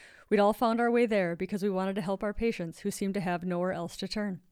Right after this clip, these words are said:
At the same time, I started reading everything I could get my hands on about the subject. Most of the books I found were either, number one, "Call Your Vagina a Yoni, Breathe into Your Spleen." I didn't make this up. I actually said that, they actually said that in a self,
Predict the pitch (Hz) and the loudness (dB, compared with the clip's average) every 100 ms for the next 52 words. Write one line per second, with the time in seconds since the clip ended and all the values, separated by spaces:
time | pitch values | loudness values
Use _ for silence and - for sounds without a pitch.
0 | _ _ _ - - _ 208 233 277 285 | _ _ _ -20 -20 _ -4 0 4 4
1 | 220 185 185 226 208 190 233 185 185 202 | 2 -2 -2 -2 -4 -2 -4 -4 -4 -2
2 | 233 226 214 214 202 196 190 190 214 185 | -2 -2 -4 -4 -4 -2 -2 -2 -2 -2
3 | 160 170 175 175 - 208 170 - - - | -4 -4 -6 -6 -6 -4 -6 -14 -18 -20
4 | - - 196 - 254 202 202 - 220 - | -14 -4 -4 -2 -2 0 -2 -2 -6 -4
5 | 175 151 180 202 - 180 165 208 185 175 | -6 -6 -6 -6 -4 -6 -4 -4 -4 -6
6 | 170 165 180 - - - _ _ - - | -6 -6 -8 -10 -14 -20 _ _ -8 0
7 | 220 262 247 190 175 190 277 247 233 175 | 2 2 0 -2 -2 -2 0 0 0 -2
8 | 151 - - 220 220 196 202 233 - 277 | -6 -8 0 0 0 -2 -2 -4 -4 -4
9 | 196 160 _ _ - 190 196 190 185 196 | -4 -6 _ _ -4 0 0 -2 -4 -6
10 | 165 135 - 196 202 226 220 208 175 180 | -8 -10 -2 -2 0 -2 -2 -2 -4 -8
11 | - 190 208 214 247 277 208 165 - 185 | -10 -2 -2 0 -2 -2 -2 -4 -4 -6
12 | 180 185 175 | -4 -4 -4